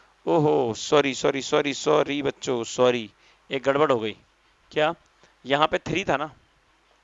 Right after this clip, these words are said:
यहाँ पे तो थ्री था, तो ये तो थ्री रहेगा, यहाँ पे टू रहेगा। ठीक है, यहाँ थ्री रहेगा, यहाँ टू रहेगा, ए स्क्वायर से ए स्क्वायर, एक एम से एक एम,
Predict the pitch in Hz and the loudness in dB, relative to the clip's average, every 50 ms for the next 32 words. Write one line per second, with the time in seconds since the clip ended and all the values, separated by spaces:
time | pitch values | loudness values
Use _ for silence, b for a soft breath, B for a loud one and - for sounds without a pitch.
0 | _ _ _ _ _ _ _ _ _ _ _ _ _ _ _ _ _ _ - 120 | _ _ _ _ _ _ _ _ _ _ _ _ _ _ _ _ _ _ -8 -4
1 | 113 117 127 143 160 - 160 - - 147 151 160 - - 127 - _ _ _ _ | -2 -2 -2 -2 -6 -8 -8 -8 -6 -6 -6 -6 -6 -8 -12 -12 _ _ _ _
2 | _ _ _ _ _ _ _ b b b b b _ _ _ - 131 123 127 139 | _ _ _ _ _ _ _ b b b b b _ _ _ -10 -6 -4 -4 -4
3 | - - 131 131 147 156 151 156 151 151 147 151 156 143 127 120 117 123 113 - | -6 -6 -4 -2 -2 0 2 2 2 0 0 -2 -2 0 0 -2 -2 -4 -6 -6
4 | - 110 117 120 117 113 110 110 123 120 _ _ _ _ b b b b b b | -4 -4 -2 0 -2 -2 -4 -8 -16 -20 _ _ _ _ b b b b b b
5 | - 139 143 135 117 95 _ _ _ _ _ _ - 120 123 131 - - 139 151 | -8 -8 -6 -6 -8 -10 _ _ _ _ _ _ -6 -4 -4 -4 -4 -4 -4 -2
6 | 156 156 156 151 151 147 139 135 113 107 107 - - 127 127 131 131 123 120 123 | 0 2 2 2 0 0 -2 -4 -4 -4 -6 -6 -6 -2 0 0 2 2 0 -2
7 | 123 - 143 147 147 - - 139 135 131 - - 147 143 143 - - - 143 135 | -2 -2 -2 -2 -4 -4 -4 -4 -4 -4 -4 -4 -2 -4 -4 -4 -2 -2 -2 -2
8 | 117 - 131 139 135 - 131 123 127 - 127 120 123 120 135 123 107 | -2 -2 -2 -2 -2 -2 -4 -6 -6 -6 -4 -4 -2 -2 -4 -4 -4